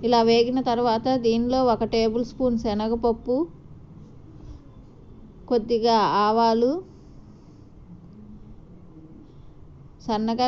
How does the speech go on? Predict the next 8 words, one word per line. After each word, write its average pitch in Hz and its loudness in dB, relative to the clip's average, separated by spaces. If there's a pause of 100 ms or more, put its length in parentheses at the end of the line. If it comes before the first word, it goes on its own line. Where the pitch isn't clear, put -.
కట్ 233 -2
చేసిన 233 2 (140)
అల్లం 226 4
ముక్కలు 233 2
వేసి 214 0 (140)
ఒక 233 -2 (120)
నిమిషం 226 0
వేయించుకుందాం. 214 -2